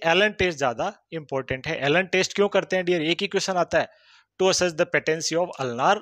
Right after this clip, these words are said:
artery, that's it, one question, last। ओके डियर, नेक्स्ट बात करते हैं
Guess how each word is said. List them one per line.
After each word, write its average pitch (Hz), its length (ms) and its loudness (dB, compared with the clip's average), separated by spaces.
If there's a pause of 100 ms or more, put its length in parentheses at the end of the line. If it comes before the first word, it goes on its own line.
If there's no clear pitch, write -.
artery, 139 340 2
that's 175 340 2
it, - 240 -6 (260)
one 185 160 2
question, 151 380 -4 (140)
last। 127 320 2 (540)
ओके 175 200 2
डियर, 180 220 0
नेक्स्ट 175 280 2
बात 180 200 2
करते 156 280 -6
हैं 185 180 -8